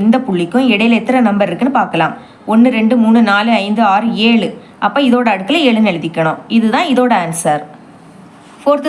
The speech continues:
சப்டிவிஷன் கொஸ்டின் எடுத்து எழுதிக்கலாம். எட்டு புள்ளி நாலு ஒண்ணு பெருக்கல் பத்தின் அடுக்கு நாலு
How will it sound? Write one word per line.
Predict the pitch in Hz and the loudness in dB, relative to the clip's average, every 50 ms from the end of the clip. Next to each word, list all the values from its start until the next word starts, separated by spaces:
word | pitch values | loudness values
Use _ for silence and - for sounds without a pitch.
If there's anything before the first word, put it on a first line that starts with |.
| 277 | -2
சப்டிவிஷன் | 311 285 233 233 285 262 269 269 320 330 359 339 294 | 0 0 0 0 0 0 0 0 -2 -2 -2 -2 -4
கொஸ்டின் | 269 269 269 311 302 | -4 -2 -2 -2 -2
எடுத்து | 285 - - 269 | -2 -2 -2 -4
எழுதிக்கலாம். | 262 254 262 262 - 269 262 269 285 320 359 - - - 240 240 | -2 0 0 0 0 0 -2 -2 -2 -2 -4 -6 -4 -2 -2 -2
எட்டு | 233 - - - 330 285 262 | -2 -4 -4 -4 -2 -2 0
புள்ளி | - 254 247 254 254 269 302 349 339 247 226 | 0 2 2 4 2 2 0 0 2 2 2
நாலு | 233 240 254 269 277 302 302 254 226 | 2 2 0 0 0 0 0 0 2
ஒண்ணு | 220 220 233 233 240 262 311 339 339 | 2 4 4 4 4 4 0 -2 -2
பெருக்கல் | - 240 233 226 226 - 269 294 285 - | -2 -2 -2 -2 -2 -2 -2 -2 0 -2
பத்தின் | 220 208 - - 277 262 254 | -2 -4 -2 0 0 0 0
அடுக்கு | 233 240 - 262 208 190 | 0 0 -2 0 0 2
நாலு | 185 190 190 185 180 196 226 | 2 2 0 0 0 0 0